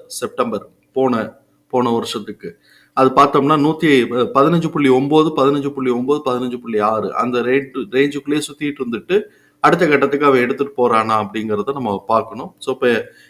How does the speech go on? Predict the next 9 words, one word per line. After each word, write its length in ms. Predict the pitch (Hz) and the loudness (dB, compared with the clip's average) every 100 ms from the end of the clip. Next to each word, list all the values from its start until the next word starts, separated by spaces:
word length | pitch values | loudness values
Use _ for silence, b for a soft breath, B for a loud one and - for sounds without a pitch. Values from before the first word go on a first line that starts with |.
| b | b
இந்த 240 | 120 131 | 2 6
இடத்துல 280 | 135 143 170 | 6 6 4
இப்ப 140 | 170 156 | 4 6
ஓரளவுக்கு 640 | 135 127 123 147 165 165 151 | 6 6 6 4 2 -4 -2
ஸ்டாக்னேட் 480 | 131 143 147 151 143 | 2 2 2 -4 2
ஆகி 380 | 139 139 170 208 - | 4 4 2 -6 -10
ஸ்டெப் 380 | - 143 139 | -4 -2 2
அப் 220 | 160 - 135 | 0 0 -4
பண்ணுது, 300 | 123 120 | -2 -2